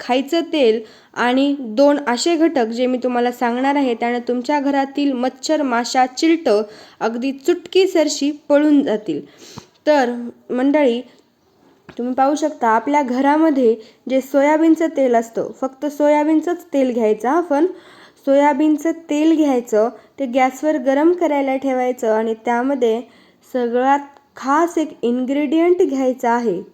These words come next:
तो कुठला, तो मी तुम्हाला सांगते. तो म्हणजे आपल्या घरात,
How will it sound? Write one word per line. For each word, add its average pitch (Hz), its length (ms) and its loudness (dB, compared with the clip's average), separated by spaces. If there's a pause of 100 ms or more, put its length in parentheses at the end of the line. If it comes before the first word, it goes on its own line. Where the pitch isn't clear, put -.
(120)
तो 370 160 4
कुठला, 277 400 0
तो 254 180 -2
मी 254 120 -2
तुम्हाला 247 380 -2
सांगते. 320 600 2 (640)
तो 277 140 4
म्हणजे 285 440 2 (100)
आपल्या 269 500 0
घरात, 247 380 -2